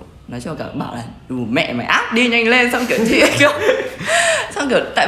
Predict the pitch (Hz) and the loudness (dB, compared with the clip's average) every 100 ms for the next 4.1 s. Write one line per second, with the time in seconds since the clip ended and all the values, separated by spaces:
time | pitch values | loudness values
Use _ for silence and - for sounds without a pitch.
0 | 196 190 160 156 - - 285 285 370 359 | 2 2 0 0 -6 -6 -6 -4 -6 -6
1 | - 330 320 143 - - 233 226 - - | -4 -4 -4 -6 -8 -10 -10 -10 -12 -14
2 | - - - - - 240 240 233 233 208 | -14 -14 -14 -12 -4 -4 -2 -4 -4 -2
3 | 147 208 131 123 170 185 196 175 120 - | -2 -2 -6 -6 -8 -10 -10 -10 -12 -14